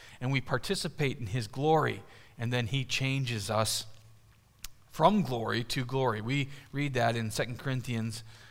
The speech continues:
uh, chapter three. Let me just read you, uh, uh, this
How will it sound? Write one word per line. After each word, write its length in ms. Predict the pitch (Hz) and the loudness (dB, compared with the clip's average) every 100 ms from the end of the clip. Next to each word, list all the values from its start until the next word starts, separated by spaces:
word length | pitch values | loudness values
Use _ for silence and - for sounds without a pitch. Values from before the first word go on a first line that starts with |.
| - | -10
uh, 120 | 127 113 | -4 -2
chapter 640 | - 120 107 123 117 107 | 0 0 -2 -2 -2 -2
three. 300 | 110 147 127 | -4 -2 -2
Let 120 | 107 | -2
me 80 | 127 | -2
just 200 | 123 110 | -4 -6
read 220 | 131 131 | -4 -4
you, 160 | 123 110 104 - - - | -2 -2 -4 -14 -18 -4
uh, 420 | 113 110 110 110 110 110 | 0 2 2 -2 -6 -8
uh, 100 | 117 | -6
this 360 | 113 110 - | -4 -4 -4